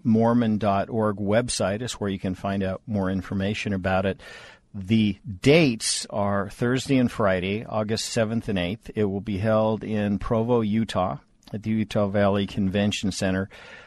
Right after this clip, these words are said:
The prices are incredibly, uh, reasonable.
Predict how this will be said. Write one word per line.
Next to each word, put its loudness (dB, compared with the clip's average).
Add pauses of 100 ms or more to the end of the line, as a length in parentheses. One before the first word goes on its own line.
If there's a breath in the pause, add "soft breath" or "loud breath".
(140 loud breath)
The -14
prices 4
are 2
incredibly, 2 (640 soft breath)
uh, -4
reasonable. 0